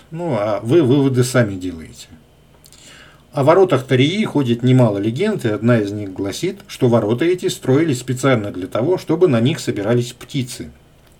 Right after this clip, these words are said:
А наш союз — это место для сбора вместе всех любителей японского языка и культуры,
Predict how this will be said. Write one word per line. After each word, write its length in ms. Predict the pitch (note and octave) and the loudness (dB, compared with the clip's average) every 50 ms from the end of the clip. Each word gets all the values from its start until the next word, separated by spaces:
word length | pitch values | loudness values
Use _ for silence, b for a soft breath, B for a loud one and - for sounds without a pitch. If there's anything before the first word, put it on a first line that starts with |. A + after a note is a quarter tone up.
| _ _ - _ - - | _ _ -20 _ -12 -6
А 120 | - C#3 D3 | -2 2 4
наш 220 | F3 G#3 G3 - | 4 4 4 4
союз — 420 | - E3 C#3+ A#2+ A#2 - C3 - | 0 -2 0 0 0 -2 -2 -4
это 180 | - C3+ - A#2 | -4 -2 0 0
место 340 | A2+ B2 E3 F3+ - - F#3+ | 2 2 0 0 -2 -2 -2
для 180 | D3+ C#3+ C3 | 0 2 0
сбора 320 | A2 A2+ B2 D#3 G3 G#3 E3+ | 0 2 2 2 2 2 2
вместе 540 | C3 B2 B2 B2+ B2 A#2+ - - - - B B B B B B B | 2 4 4 4 4 2 0 -6 -12 -14 B B B B B B B
всех 300 | - - G3 A3 G#3+ G3 | -4 -2 -2 -2 0 2
любителей 480 | F3+ F3 C#3+ E3+ E3 - F#3+ F#3 F3 | 2 2 2 0 0 0 0 0 2
японского 540 | C#3 C3 B2+ C3+ D3 D#3+ - - - C3 A#2+ | 0 0 0 2 0 -2 -2 -2 0 2 2
языка 440 | A2+ A2+ G#2+ G2 G2+ G2 - - - | 4 4 2 0 -2 -4 -2 -2 -2
и 120 | - C3 | -2 -2
культуры, 520 | - - G2+ F#2 - G2 G#2 A#2+ C3+ D3 | -2 -4 -4 -4 -4 -4 -2 -2 -2 -4